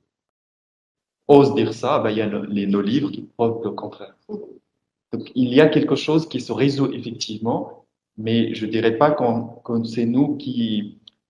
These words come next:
qui travaillons d'une manière scientifique ou, euh,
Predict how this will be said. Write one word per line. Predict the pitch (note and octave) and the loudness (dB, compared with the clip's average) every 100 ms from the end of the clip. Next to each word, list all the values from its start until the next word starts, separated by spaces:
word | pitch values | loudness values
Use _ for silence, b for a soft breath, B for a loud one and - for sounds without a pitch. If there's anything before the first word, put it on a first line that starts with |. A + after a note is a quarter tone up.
| - | -8
qui | B2 A#2 | -6 -4
travaillons | - B2+ A#2+ A#2 B2 C3+ | -2 2 2 2 2 2
d'une | A#2+ A2 | 0 -2
manière | G#2+ A2 A2+ | -2 -2 -4
scientifique | - A#2 A2 A#2 A2+ - A2+ A#2 A2+ A2 | -8 -12 -10 -10 -12 -12 -6 -4 -4 -6
ou, | G#2 G2 | -6 -2
euh, | F#2+ - - | -4 -4 -14